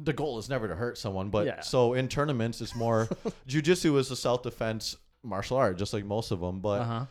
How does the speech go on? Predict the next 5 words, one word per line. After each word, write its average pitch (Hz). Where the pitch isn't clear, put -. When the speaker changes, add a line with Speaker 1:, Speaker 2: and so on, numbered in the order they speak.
Speaker 1:
in 107
tournament 131
style, 92
there 92
is 90